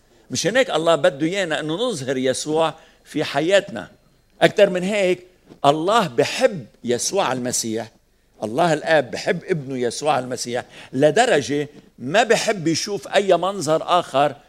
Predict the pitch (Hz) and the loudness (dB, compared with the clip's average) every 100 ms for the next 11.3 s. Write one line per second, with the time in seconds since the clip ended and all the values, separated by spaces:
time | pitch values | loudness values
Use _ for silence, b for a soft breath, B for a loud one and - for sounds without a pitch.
0 | b 147 160 151 - 185 156 - 139 110 | b -2 0 0 0 0 0 -4 -6 -8
1 | 90 _ _ _ _ _ _ _ _ _ | -14 _ _ _ _ _ _ _ _ _
2 | _ _ _ _ 143 - 180 190 262 175 | _ _ _ _ -4 -2 0 2 2 0
3 | 160 - 180 175 175 165 147 135 151 165 | -2 2 2 2 0 0 0 2 0 0
4 | 143 143 160 160 147 156 175 208 165 - | -2 -4 -2 0 2 2 2 0 0 4
5 | 247 185 165 156 - _ _ _ - - | 6 10 8 6 -2 _ _ _ -12 -4
6 | 262 302 285 220 202 175 175 - 214 220 | 0 2 2 4 2 2 -4 -4 0 0
7 | - - 247 262 233 185 123 - - - | -2 -4 0 4 6 6 4 -4 -20 -20
8 | _ _ _ _ _ _ _ _ _ _ | _ _ _ _ _ _ _ _ _ _
9 | _ _ _ 151 240 220 147 185 214 170 | _ _ _ 8 10 8 6 6 6 8
10 | 180 165 180 247 202 180 208 214 180 214 | 6 6 4 4 4 8 10 12 12 10
11 | 233 190 135 | 4 2 -2